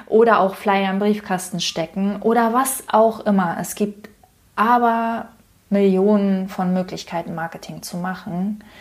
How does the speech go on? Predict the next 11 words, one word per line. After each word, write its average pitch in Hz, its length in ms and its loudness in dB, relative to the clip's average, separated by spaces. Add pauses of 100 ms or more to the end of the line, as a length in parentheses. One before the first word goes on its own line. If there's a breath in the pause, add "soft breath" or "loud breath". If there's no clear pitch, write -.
(340 loud breath)
All 214 280 6
das 190 320 0
sind 180 520 -4 (180)
Abkömmlinge 180 960 2 (200)
dieser 185 260 2
beiden 165 360 -2
Basisstrategien. - 1120 -6 (3000 soft breath)
Ähm, 196 760 2 (2500)
ich 254 200 0
empfehle 233 460 2
dir, 208 460 2